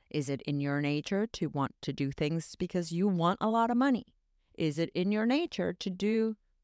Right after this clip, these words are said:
just enough? And, and, and, and your nature is to be happy with just being content with enough, with living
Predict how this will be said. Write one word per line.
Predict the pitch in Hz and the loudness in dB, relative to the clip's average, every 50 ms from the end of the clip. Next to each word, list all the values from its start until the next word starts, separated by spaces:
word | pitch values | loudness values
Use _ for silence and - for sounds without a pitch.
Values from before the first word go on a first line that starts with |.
| _ _ _ _ _ _ _ _ _ _ _ _ _ _ _ _ _ _ | _ _ _ _ _ _ _ _ _ _ _ _ _ _ _ _ _ _
just | - - 233 254 - - | -4 -2 -2 -2 0 -2
enough? | 339 381 403 403 - - _ _ _ - _ _ _ - | 0 0 0 -2 -2 -4 _ _ _ -20 _ _ _ -4
And, | 185 185 190 185 185 190 - - _ _ _ _ | -2 -2 0 -2 -2 -4 -8 -12 _ _ _ _
and, | 196 196 202 208 - - _ | -2 0 0 0 -2 -6 _
and, | 185 190 196 196 190 180 - - _ _ _ _ _ | -4 -2 -2 -2 -2 -4 -8 -14 _ _ _ _ _
and | - 240 277 269 269 | 2 4 4 6 4
your | 294 294 262 | 4 4 4
nature | 254 285 370 - - - 208 208 220 - | 2 2 0 -2 -2 -2 0 -2 -2 0
is | - 226 233 - | 0 -2 -2 -2
to | - - 247 | -6 -6 -4
be | 214 247 240 247 247 247 - _ _ _ _ _ _ _ _ _ _ | -2 0 0 0 0 -2 -4 _ _ _ _ _ _ _ _ _ _
happy | - 233 - - - - - - - - - _ _ _ | 0 0 0 0 -2 -6 -8 -8 -8 -16 -20 _ _ _
with | 190 190 190 175 - | 0 0 0 0 -2
just | _ - 180 165 - - - | _ -4 -4 -4 -4 -8 -6
being | - 185 175 170 160 160 156 147 147 143 - _ _ - | -2 -2 -2 0 -2 -2 -2 -4 -6 -8 -12 _ _ -4
content | - 202 185 - - - 165 151 143 139 - _ - - _ _ _ _ _ _ | -2 -2 -2 0 -2 -2 -2 -2 -4 -8 -12 _ -20 -20 _ _ _ _ _ _
with | - 170 170 160 160 156 - _ _ _ _ _ _ _ _ _ _ _ | 0 2 2 2 2 0 -8 _ _ _ _ _ _ _ _ _ _ _
enough, | 185 180 175 - - 175 - _ _ _ _ _ _ _ _ _ _ _ _ _ _ _ _ _ _ _ _ _ _ _ _ - | -2 0 0 0 -2 -8 -16 _ _ _ _ _ _ _ _ _ _ _ _ _ _ _ _ _ _ _ _ _ _ _ _ 0
with | 190 180 - | 0 2 2
living | 185 185 185 185 180 180 180 175 170 160 160 | 0 2 2 2 2 2 -2 -2 -2 -4 -6